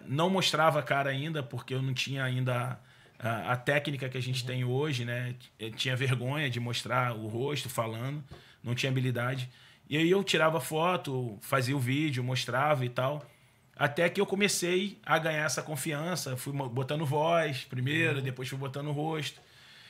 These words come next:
Speaker 1: E aí o Alisson chegou em, quando o Alisson fez dezoito anos, foi em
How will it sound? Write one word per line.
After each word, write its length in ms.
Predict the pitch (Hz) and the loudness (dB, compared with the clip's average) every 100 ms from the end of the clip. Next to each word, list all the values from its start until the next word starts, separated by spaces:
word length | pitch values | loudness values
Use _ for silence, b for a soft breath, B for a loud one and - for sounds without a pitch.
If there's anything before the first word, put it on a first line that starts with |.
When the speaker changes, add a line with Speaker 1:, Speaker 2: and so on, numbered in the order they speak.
| B - | B 0
Speaker 1:
E 160 | 147 | 6
aí 220 | 170 170 185 | 8 8 8
o 120 | 190 | 8
Alisson 320 | 180 185 185 | 6 4 0
chegou 480 | 170 185 156 156 175 | 2 4 4 2 0
em, 320 | 190 185 180 - | 2 0 -2 -4
quando 180 | 170 175 | 0 4
o 40 | |
Alisson 220 | 175 165 | 4 4
fez 160 | 170 175 | 2 2
dezoito 480 | 160 147 185 180 175 | 2 0 -2 -2 -4
anos, 260 | 139 120 | -4 -6
foi 280 | - 135 147 | -6 -6 -4
em 320 | 147 175 202 | -4 -6 -8